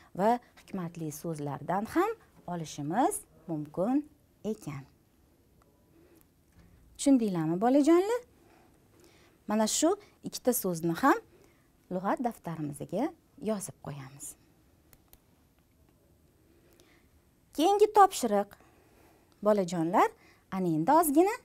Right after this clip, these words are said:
dam olamiz. Chunki quvnoq tez aytishni hammangiz yaxshi ko'rasiz. Rasmga diqqat bilan qarang. Bu shiringina mittivoy qo'zichoqni bo'ynidagi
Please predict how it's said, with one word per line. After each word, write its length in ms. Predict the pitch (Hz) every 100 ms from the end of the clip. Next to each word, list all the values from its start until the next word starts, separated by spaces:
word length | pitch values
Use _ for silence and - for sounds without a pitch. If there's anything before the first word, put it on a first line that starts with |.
| _ -
dam 280 | 240 320
olamiz. 500 | 294 269 240 247 262 - - - - -
Chunki 400 | 254 254 - 202 - _ -
quvnoq 440 | 269 294 330 311 -
tez 180 | 247 208
aytishni 520 | 208 202 - 269 415 - _ - -
hammangiz 580 | 349 440 370 320 330 - - -
yaxshi 340 | 208 - - -
ko'rasiz. 440 | 156 139 - - - - _ _ _ _ _ _ _ - - _
Rasmga 420 | 269 302 339 339 339
diqqat 300 | 349 381 370
bilan 300 | 269 294 247 -
qarang. 300 | 190 151 147 - - - -
Bu 120 | 277
shiringina 560 | 294 320 330 339 311 269
mittivoy 480 | 262 262 247 220 202 -
qo'zichoqni 680 | 233 226 - 196 214 302 523 - _ _ _ _ _ - - 196
bo'ynidagi 640 | 262 285 262 208 190 233